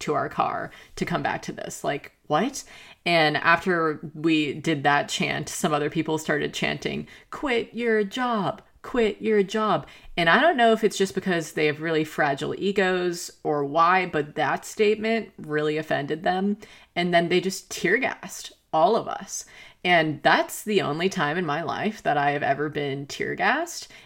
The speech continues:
And it was fucking terrifying, dude. The tear gas, they shot, like, either pepper bullets or rubber bullets. I was not shot with anything, but there was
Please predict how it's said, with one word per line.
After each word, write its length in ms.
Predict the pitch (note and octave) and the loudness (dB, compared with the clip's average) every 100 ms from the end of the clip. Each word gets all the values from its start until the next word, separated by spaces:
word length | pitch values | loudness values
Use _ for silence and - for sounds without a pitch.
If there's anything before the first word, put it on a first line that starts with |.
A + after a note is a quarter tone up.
| - | -6
And 140 | F3 | -2
it 100 | D#3+ | 0
was 160 | G#3 D#4+ | -2 -4
fucking 640 | - - D3+ D3 D#3+ D3+ | -10 0 0 0 -4 -8
terrifying, 840 | D#3 - - - - - - - - - | -8 -8 -8 -10 -10 -12 -14 -18 -20 -12
dude. 320 | - - - - - - | -10 -8 -12 -18 -20 -6
The 80 | D3 | -6
tear 280 | - G#3 G3+ | 4 6 8
gas, 520 | G3+ G3 G3 G3 - - - | 6 6 4 0 -6 -6 0
they 140 | D#3+ | 0
shot, 560 | - F3+ D#3+ D#3 - - | 2 4 6 4 2 -2
like, 240 | D3+ - _ - | -6 -8 _ 4
either 220 | G3 F3+ | 6 6
pepper 400 | - - G#3+ A#3 | 4 2 2 2
bullets 340 | A3+ C4+ C#4 G#3 | -2 -2 -2 -2
or 60 | |
rubber 280 | D#3+ D3 F3 | 0 0 0
bullets. 380 | F#3 F#3 F#3 - | 0 0 0 0
I 160 | D#3+ F3+ | 4 4
was 180 | C#4+ C4+ | 4 2
not 160 | F#3 | 2
shot 260 | - D#3 D3 | 2 2 2
with 140 | F3+ | 2
anything, 560 | F#3+ F#3+ G3+ G#3+ A3 A3+ - - | 2 2 0 0 -2 -4 -10 -12
but 440 | E3 F3 D3+ - | 4 6 6 4
there 160 | D#3+ E3 | -2 -2
was 420 | E3 D#3+ D#3 D#3+ | 0 0 0 0